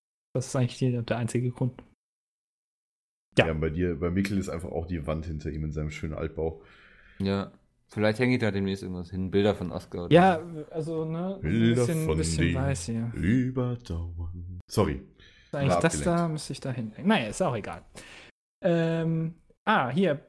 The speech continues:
Speaker 1: äh, Hashtag P H P Live. Guckt ihr am Sonntag den Super Bowl und habt ihr ein Lieblingsteam?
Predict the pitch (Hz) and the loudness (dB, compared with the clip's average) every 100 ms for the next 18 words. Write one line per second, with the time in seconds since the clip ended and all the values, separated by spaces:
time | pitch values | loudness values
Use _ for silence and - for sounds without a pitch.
0 | - 160 156 180 208 180 - 170 156 147 | -8 -4 -2 0 0 -2 0 0 0 0
1 | 131 123 - - 240 196 170 151 143 160 | -2 -4 -2 -2 -2 0 0 0 0 0
2 | 165 156 147 139 - 208 170 147 147 147 | -2 -2 -2 -2 -2 -2 0 2 4 2
3 | 147 156 139 143 - - - _ _ 131 | 0 -4 -2 -2 -6 -14 -20 _ _ -6
4 | - 139 127 139 151 147 127 - - 87 | -2 0 2 2 2 2 -2 -4 -10 -10
5 | 87 | -10